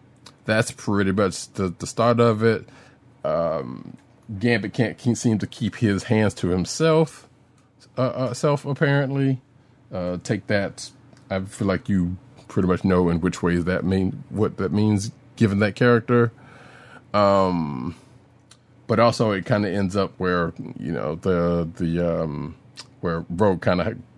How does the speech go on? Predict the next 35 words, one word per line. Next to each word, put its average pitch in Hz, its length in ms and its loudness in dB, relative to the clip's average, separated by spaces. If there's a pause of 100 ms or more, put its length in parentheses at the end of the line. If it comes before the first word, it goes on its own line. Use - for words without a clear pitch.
(120)
goes 98 200 2
off 90 220 -2
on 90 140 2
her 85 160 0
own 87 260 0
to 82 120 -8
try 85 260 0
to, 82 440 -4
um, 76 480 -6 (640)
to - 100 -12
try 92 200 2
to 82 120 -4
take - 240 -2
care 90 160 -2
of 82 100 -4
the - 60 -10
situation 82 760 -4 (380)
because 85 320 2
of 82 100 -2
things. 80 600 0 (1500)
Um, 73 720 -2 (180)
but 135 300 0 (140)
she - 180 -6
kinda 151 300 0
finds 160 260 4
what 156 100 0
she 156 200 0 (320)
was 131 160 -4
looking 147 320 0
for, 160 480 2 (520)
but 110 200 0
at 98 140 -4
the 90 60 -10
same 104 220 0
time, 101 540 2